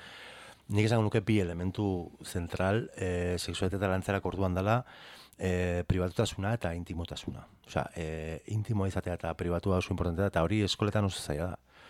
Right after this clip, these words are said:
Eta izan gaztetxoko bat, izan ludoteka bat, izan, eh, udalekoak, orokorrean, igual dit, eh, bueno, espazio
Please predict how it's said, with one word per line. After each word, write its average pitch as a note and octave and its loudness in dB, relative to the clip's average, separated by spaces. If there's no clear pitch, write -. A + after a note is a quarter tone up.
Eta F#2 2
izan A2 -2
gaztetxoko G2 0
bat, F2+ 2
izan G#2 0
ludoteka G2 -2
bat, F#2+ 0
izan, G#2 2
eh, F#2 0
udalekoak, G2+ -2
orokorrean, F2+ 2
igual F2 -2
dit, A2+ -4
eh, E2+ 0
bueno, F2+ 0
espazio - -2